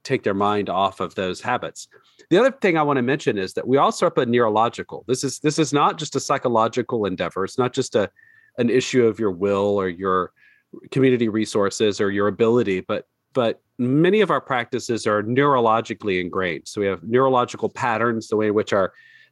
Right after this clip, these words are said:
our neurons, that the, the cells inside of our brain connect to each other, and, and where we, where our brains get, um, dopamine and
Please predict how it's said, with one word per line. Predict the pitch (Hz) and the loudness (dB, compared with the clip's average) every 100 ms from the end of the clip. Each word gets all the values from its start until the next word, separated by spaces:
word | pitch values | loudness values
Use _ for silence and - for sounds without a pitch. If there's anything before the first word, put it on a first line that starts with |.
| - | -4
our | 107 | 0
neurons, | 107 117 120 110 - | 2 4 4 2 0
that | 101 - | -4 -4
the, | 92 87 _ | -6 -6 _
the | 104 | -8
cells | - 113 107 | 0 0 0
inside | 107 110 104 | -2 -2 -2
of | 92 | -4
our | 90 | -4
brain | 98 98 | -2 -2
connect | 95 101 95 - | -4 -4 -6 -6
to | 107 | -6
each | 95 - | -6 -2
other, | 101 98 101 | -2 -2 -4
and, | 87 90 - _ _ _ | -4 -8 -12 _ _ _
and | 113 104 | -6 -2
where | 113 123 | 0 2
we, | 117 113 - | 0 -4 -2
where | 120 113 | 0 0
our | |
brains | 98 107 104 107 - | 2 0 0 -2 -4
get, | - 107 - - _ _ | -2 -2 -2 -14 _ _
um, | 95 87 82 - _ _ _ _ 104 | -4 -4 -6 -12 _ _ _ _ -2
dopamine | 123 120 113 110 107 98 | -2 0 0 0 0 -2
and | 85 85 | -4 -10